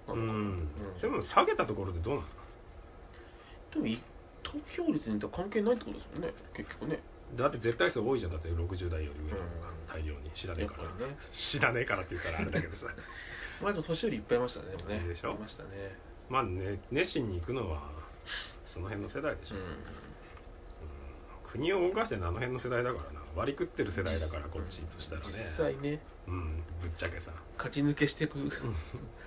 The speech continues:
Speaker 2: なんとかね。
Speaker 1: まあ、老後のことの十年ぐらいしか気にしてねえからな。
Speaker 2: まあね。
Speaker 1: そんな五十年後のことなんか考えてないでしょ。
Speaker 2: いや、気にしないですよ。
Speaker 1: うん。なくなろうが関係ないだろ、あいつら。
Speaker 2: そうそうそうそう。政治家なんだかんだ言ったってね。
Speaker 1: うん。とは思うけどね。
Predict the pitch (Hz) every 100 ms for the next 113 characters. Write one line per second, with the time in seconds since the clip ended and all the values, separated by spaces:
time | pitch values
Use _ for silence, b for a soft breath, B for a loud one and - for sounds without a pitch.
0 | - 147 143 - 98 104 - - - B
1 | B B - 107 139 92 120 143 156 156
2 | 180 147 127 110 147 147 147 80 82 80
3 | 113 - 147 151 - - - 104 87 90
4 | 104 107 98 120 135 143 151 151 143 107
5 | 90 82 127 143 127 117 104 - - 208
6 | 175 98 95 87 76 82 92 117 151 170
7 | 175 101 107 190 277 - 85 78 78 -
8 | - - - - - 131 135 156 147 147
9 | 147 165 120 87 - 92 85 101 104 98
10 | 95 85 80 80 - - - - - -
11 | - - - - - 127 95 73 104 104
12 | - -